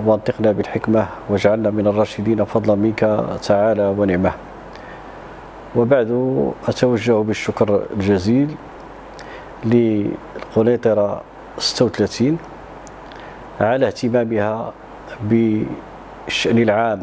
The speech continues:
لساكنة هذا الإقليم ولعموم المواطنات والمواطنين، وكذلك على اهتمامها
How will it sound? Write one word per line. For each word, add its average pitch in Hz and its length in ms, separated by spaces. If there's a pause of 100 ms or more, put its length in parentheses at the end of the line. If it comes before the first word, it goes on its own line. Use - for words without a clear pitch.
(1200)
لساكنة 110 1300
هذا 101 500 (200)
الإقليم 117 520 (1080)
ولعموم 123 600
المواطنات 110 720 (220)
والمواطنين، 104 840 (1300)
وكذلك 135 800 (600)
على 143 280
اهتمامها 110 840